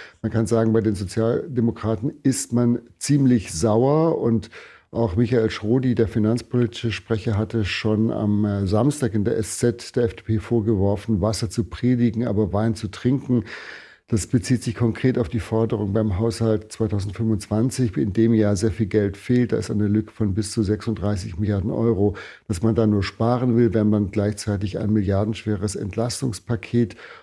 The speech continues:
fordert, weil allein die Abschaffung des Soli dürfte zwölf bis dreizehn Milliarden kosten. Das sei also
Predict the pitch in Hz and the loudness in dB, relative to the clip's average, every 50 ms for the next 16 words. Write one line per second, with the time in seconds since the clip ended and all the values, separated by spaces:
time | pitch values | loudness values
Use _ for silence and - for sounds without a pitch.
0 | _ _ _ - - - 117 113 113 101 110 110 101 - - - 180 - 95 107 | _ _ _ -8 0 2 4 4 4 4 4 2 2 0 -6 -8 -8 -4 0 0
1 | 104 104 107 - - 110 104 104 107 107 98 104 107 107 95 - - 117 92 - | 2 2 2 2 0 0 2 2 2 2 2 0 -2 -2 -4 -4 -4 -4 -2 -2
2 | 120 107 95 107 90 - 113 110 113 113 110 104 - 113 101 - - 101 92 - | -2 0 0 -2 -2 0 0 0 2 2 2 0 0 -2 -2 -2 -6 -10 -10 -8
3 | - - 113 113 95 - - 101 - - 107 107 107 101 - 113 104 107 107 101 | 0 2 2 2 2 -2 -8 -8 -6 -2 0 0 0 0 0 0 2 2 4 4
4 | 104 101 98 95 90 98 101 98 - - - 123 123 - - - - 113 113 107 | 2 2 2 2 0 0 -2 -2 -6 -6 -2 -2 -2 0 -2 -4 0 0 0 0
5 | 92 - - - - _ - 107 92 - 113 113 110 - - 104 110 110 110 110 | 0 -4 -14 -18 -18 _ -4 -4 -2 0 2 2 2 2 0 0 2 2 4 2
6 | 104 92 104 107 104 104 113 - | 2 4 2 4 4 4 2 0